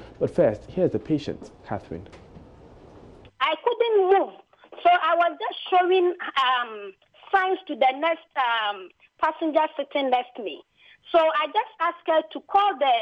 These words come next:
Speaker 2: the crew member that I'm not feeling well. I started sweating, feeling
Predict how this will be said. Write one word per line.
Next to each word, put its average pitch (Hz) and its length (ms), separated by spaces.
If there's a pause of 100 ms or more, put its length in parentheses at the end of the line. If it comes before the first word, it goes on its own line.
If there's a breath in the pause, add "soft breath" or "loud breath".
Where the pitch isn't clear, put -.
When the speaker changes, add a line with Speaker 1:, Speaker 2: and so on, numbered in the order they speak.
(100)
Speaker 2:
the 262 200
crew 330 240
member 262 300 (160)
that 214 200 (120)
I'm 254 240
not 349 240
feeling 285 260
well. 233 180
I 247 200
started 359 320 (120)
sweating, 339 540 (1040)
feeling 403 360